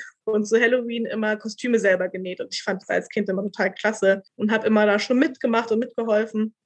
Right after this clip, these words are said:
Und irgendwann, schon bevor ich angefangen hab zu studieren, bin ich ins Living History gekommen und hab durch Living History und Reenactment unterschiedliche Zeiten kennengelernt. Ich hab angefangen wie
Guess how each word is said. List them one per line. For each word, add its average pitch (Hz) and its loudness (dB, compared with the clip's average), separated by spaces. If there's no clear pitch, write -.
Und 208 0
irgendwann, 262 2
schon 240 -2
bevor 262 -4
ich 277 -6
angefangen 277 -4
hab 247 -6
zu - -14
studieren, 285 0
bin 240 0
ich 240 -2
ins 220 -2
Living 233 4
History 233 0
gekommen 180 -8
und 220 2
hab 208 0
durch 208 2
Living 208 0
History 254 -2
und 220 2
Reenactment 214 -2
unterschiedliche 220 -4
Zeiten 320 -4
kennengelernt. 277 -4
Ich - -14
hab 226 -6
angefangen 214 0
wie 220 0